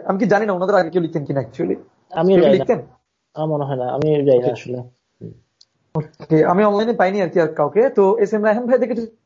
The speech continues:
Speaker 1: ফার্স্ট জেনারেশন ধরা হয়, তাহলে আ-, আমাদেরকে সেকেন্ড জেনারেশন বলা যায়, টু জি বলা যায়।
Speaker 2: হুম, হুম। আচ্ছা, ঠিক আছে। আচ্ছা, তো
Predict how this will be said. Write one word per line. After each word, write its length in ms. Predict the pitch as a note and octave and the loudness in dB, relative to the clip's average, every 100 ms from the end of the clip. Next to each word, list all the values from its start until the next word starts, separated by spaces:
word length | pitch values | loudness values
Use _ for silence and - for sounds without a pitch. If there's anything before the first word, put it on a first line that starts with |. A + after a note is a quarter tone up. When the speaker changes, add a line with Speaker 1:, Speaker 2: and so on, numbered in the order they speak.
| _ - A#3+ | _ -14 -4
Speaker 1:
ফার্স্ট 240 | - A3 | -2 0
জেনারেশন 380 | A#3 A#3+ A#3 A#3+ | 0 0 -2 -4
ধরা 240 | F#3+ G#3+ | 2 2
হয়, 280 | G#3+ G3 A3 | 2 0 -2
তাহলে 480 | G#3+ F3+ F#3+ G#3+ G#3 _ _ _ | -4 -4 -2 -2 -4 _ _ _
আ-, 120 | D#3+ - | -4 0
আমাদেরকে 760 | E3+ G3 G3+ G3+ G#3+ G#3 G3+ F#3+ | 0 2 0 2 4 4 2 -4
সেকেন্ড 280 | _ E3+ F3 | _ -2 0
জেনারেশন 300 | F#3 E3+ E3+ | -2 -4 -2
বলা 160 | D#3 D3 | 0 0
যায়, 140 | C3 | -2
টু 160 | F3 E3+ | -6 -4
জি 140 | D#3 | -2
বলা 180 | C#3 C3+ | -2 -2
যায়। 200 | C3 C3+ - _ _ _ _ _ _ | -4 -6 -10 _ _ _ _ _ _
Speaker 2:
হুম, 100 | C#3+ C3+ | -2 -2
হুম। 60 | C3+ - _ - _ | -6 -8 _ -20 _
আচ্ছা, 320 | B2+ B2+ A2 - - - - _ - | -2 0 -2 -4 -16 -20 -20 _ -4
ঠিক 100 | A#3 | 0
আছে। 240 | C3 G#2+ A2 _ - - - | 0 -2 -10 _ -20 -14 -4
আচ্ছা, 260 | D#3 B2+ | -2 -2
তো 420 | A#2+ E3+ D#3 D3 | 2 4 4 2